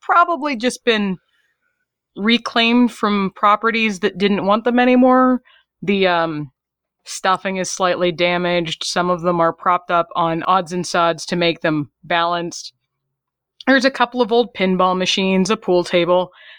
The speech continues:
and a whole, like, kitchenette with a variety of beverage choices. There's coffee, there's tea, hot water, cold water, fridge full of pop.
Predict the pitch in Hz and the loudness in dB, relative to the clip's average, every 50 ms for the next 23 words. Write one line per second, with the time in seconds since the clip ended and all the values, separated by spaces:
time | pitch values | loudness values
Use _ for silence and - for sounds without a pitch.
0 | - _ _ - 196 190 185 180 190 180 - _ _ - 190 196 170 - - - | -20 _ _ -2 0 0 0 0 -2 -4 -6 _ _ -8 -6 -6 -6 -2 2 4
1 | 196 - 294 285 269 - - - 220 196 190 - - _ _ - - 320 285 - | 4 4 4 2 2 0 -2 0 0 0 0 -2 -6 _ _ -4 -2 0 0 2
2 | - 254 220 233 240 196 165 - - - _ _ _ _ _ _ _ - 208 208 | 0 0 0 0 0 -2 -2 -6 -10 -18 _ _ _ _ _ _ _ -16 -8 -6
3 | 226 202 170 208 196 196 190 190 196 202 196 202 180 170 151 143 180 170 160 156 | -6 -4 -2 0 0 2 2 2 0 0 -2 -2 -4 -4 -4 -2 -2 -2 -2 -2
4 | 165 160 156 - - - - 160 156 143 - - 151 151 160 151 139 - - - | -6 -8 -6 -8 -4 -2 -2 -2 -2 -4 -6 -6 -8 -6 -6 -6 -6 -4 -2 0
5 | 175 170 160 - - 160 151 160 160 160 - - - 190 175 170 165 160 - _ | 0 0 0 -2 -4 -6 -4 -2 -4 -4 -4 -4 -2 0 2 2 0 -2 -4 _
6 | _ _ _ _ _ _ - 196 180 170 - 165 170 165 160 156 151 147 151 147 | _ _ _ _ _ _ 0 0 0 0 0 -2 0 2 2 2 0 0 -2 -4
7 | 147 - _ - - 185 180 165 156 156 160 156 156 151 151 151 156 156 - _ | -4 -8 _ -4 0 2 2 2 2 0 2 2 2 2 2 0 -2 -4 -6 _
8 | _ _ _ _ _ _ _ _ _ - - 269 233 - - 247 208 180 - - | _ _ _ _ _ _ _ _ _ -2 0 0 0 0 0 0 2 2 0 0
9 | 175 160 - - - | -2 -4 -4 -6 -12